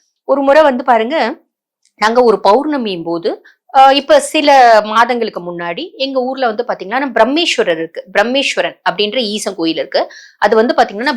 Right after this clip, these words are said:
பிரம்மன் வந்து வழிபட்ட சிவஸ்தலம். இந்த பிரம்மர் வழிபட்ட சிவஸ்தலம் நிறைய இடத்துல இருக்குங்க. அதுல ஒண்ணு வந்து திருப்பத்தூர்ல இருக்கு. இன்னொன்னு இந்த திருச்சி to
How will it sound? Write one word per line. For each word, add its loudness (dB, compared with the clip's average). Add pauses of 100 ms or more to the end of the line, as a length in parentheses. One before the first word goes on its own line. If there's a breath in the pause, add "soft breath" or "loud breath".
(100)
பிரம்மன் 0
வந்து -6
வழிபட்ட -2
சிவஸ்தலம். -4 (280 soft breath)
இந்த 0
பிரம்மர் 2
வழிபட்ட 2
சிவஸ்தலம் 2
நிறைய 2
இடத்துல -4
இருக்குங்க. -4
அதுல -2
ஒண்ணு 0
வந்து 0
திருப்பத்தூர்ல -2
இருக்கு. -4 (280 loud breath)
இன்னொன்னு 4
இந்த 2
திருச்சி -4
to -4